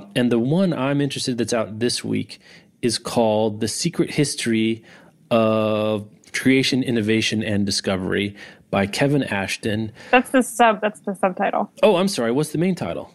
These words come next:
Speaker 2: How to Fly a Horse.
Speaker 1: Oh, How to Fly a Horse. I see. I don't like this.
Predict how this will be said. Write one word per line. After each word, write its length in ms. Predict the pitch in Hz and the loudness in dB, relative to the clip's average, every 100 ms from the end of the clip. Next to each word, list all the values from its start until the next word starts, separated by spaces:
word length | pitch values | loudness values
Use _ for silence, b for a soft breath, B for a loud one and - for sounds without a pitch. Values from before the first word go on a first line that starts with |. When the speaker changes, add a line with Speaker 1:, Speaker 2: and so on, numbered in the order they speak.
| - | 2
Speaker 2:
How 100 | 233 | 4
to 80 | 226 | 6
Fly 160 | 226 | 4
a 80 | 208 | 4
Horse. 240 | 202 190 - | 2 0 2
Speaker 1:
Oh, 100 | 175 | 4
How 120 | 175 | 4
to 60 | 208 | 2
Fly 200 | 202 170 | 2 2
a 60 | |
Horse. 460 | 143 139 98 - - b b b b b - | 2 0 -2 -6 -10 b b b b b -4
I 120 | 190 | 0
see. 360 | 190 - 214 208 | 0 2 2 2
I 160 | 185 | 0
don't 160 | 220 165 | 0 2
like 240 | 123 113 | 0 0
this. 380 | - 104 - - | 0 0 -2 -6